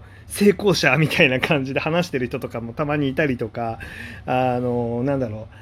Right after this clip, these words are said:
えーっと、それこそ、すごいチャンネル登録者の人が、あの、すごいかっこいい生き様を語ったりとか、まあ、知ったりとかしてる動画とかたまにあると思うんですけど、あれはかっこよく編集してるだけなんで、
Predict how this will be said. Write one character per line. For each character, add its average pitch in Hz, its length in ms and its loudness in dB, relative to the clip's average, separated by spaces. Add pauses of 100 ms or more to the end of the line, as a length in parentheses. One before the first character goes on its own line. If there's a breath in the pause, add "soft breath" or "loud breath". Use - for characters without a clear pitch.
(320 loud breath)
え 123 540 -4
ー - 20 -10
っ 120 40 -16
と、 131 120 -10
そ - 140 -2
れ 185 100 4
こ 214 120 2
そ、 160 420 2 (1040)
す 147 320 2
ご 202 140 6
い 175 80 4
チ - 100 -8
ャ 143 60 -2
ン 135 60 -6
ネ 143 80 -4
ル 139 80 -2
登 139 180 -2
録 135 140 -2
者 120 160 -6
の 117 280 -6
人 120 220 -6
が、 160 380 0 (500 loud breath)
あ 120 80 -6
の、 113 200 -8
す - 100 -6
ご 208 80 4
い 226 60 2
か - 140 0
っ - 60 -12
こ 170 140 4
い 151 80 6
い 127 60 2
生 135 100 -4
き - 20 -8
様 127 200 -2
を - 20 -2
語 131 140 -4
っ - 20 -2 (220)
た 143 80 0
り 131 80 -4
と 120 100 -6
か、 107 260 -8
ま 120 100 -6
あ、 123 40 -8
知 - 140 -12
っ - 20 -20
た 165 140 6
り 175 100 4
と 123 100 0
か 113 120 -6
し - 100 -6
て - 80 2
る 160 220 6
動 156 160 4
画 160 100 0
と 156 80 -2
か 120 80 -2
た 139 80 -4
ま 147 80 -2
に 151 80 -2
あ 151 80 2
る 180 80 0
と 135 80 -2
思 120 160 -2
う 123 60 -4
ん - 20 -6
で 107 80 -10
す 101 100 -14
け 110 100 -10
ど、 113 200 -6 (520 loud breath)
あ 226 140 2
れ 349 120 6
は 339 120 6
か 339 140 -2
っ 214 60 2
こ - 120 0
よ 339 100 2
く - 60 -6
編 143 160 4
集 147 160 0
し - 80 -2
て 165 80 0
る 139 80 0
だ 135 120 4
け 170 80 -2
な 135 80 0
ん 107 120 -4
で、 110 200 -2